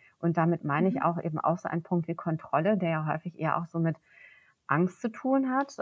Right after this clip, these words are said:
Speaker 1: ähm, Verantwortung abzugeben oder auch einfach, ähm, Macht abzugeben. Und damit hat auch diese veränderte Führungsrolle zu tun. Wir sprechen heute ja schon teilweise von diesem Servant Leadership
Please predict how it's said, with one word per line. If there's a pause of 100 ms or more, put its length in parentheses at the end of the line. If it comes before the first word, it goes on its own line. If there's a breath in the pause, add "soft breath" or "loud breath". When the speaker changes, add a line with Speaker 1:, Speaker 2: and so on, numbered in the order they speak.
Speaker 1:
ähm,
Verantwortung
abzugeben (500 loud breath)
oder
auch
einfach, (100)
ähm,
Macht
abzugeben. (420 loud breath)
Und (300)
damit
hat
auch
diese (160)
veränderte
Führungsrolle
zu
tun.
Wir
sprechen
heute
ja
schon
teilweise
von
diesem
Servant
Leadership